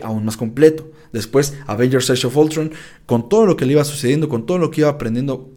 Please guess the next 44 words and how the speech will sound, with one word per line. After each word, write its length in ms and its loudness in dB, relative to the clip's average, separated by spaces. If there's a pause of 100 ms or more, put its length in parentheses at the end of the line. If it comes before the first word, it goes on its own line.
en 160 -2
el 100 -4
camino, 440 -2
con 180 -8
todas 160 2
las 100 -4
dificultades 500 -6
que 80 -12
se 80 -6
le 60 -4
presentaban, 560 -4 (380)
era 160 4
un 80 0
personaje 420 -2
con 180 -4
mayor 300 -2
dis-, 300 -8
mayores 320 2
dificultades 580 0
todavía. 420 -4
O 60 -10
sea, 160 -2 (640)
cada 200 4
cosa 200 -2
que 40 -6
se 100 -4
enfrentaba 360 -2
era 140 0
más, 360 -4
más 200 -6
cabrona, 400 -2
¿no? 100 -6
Más, 260 -6
más 140 -4
dura. 240 -2 (1040)
E-, 220 -14
y 160 4
eso 160 6
lo 80 4
hacía 220 0
un 160 -2
personaje 560 -2
interesante, 960 -6
insisto. 680 -8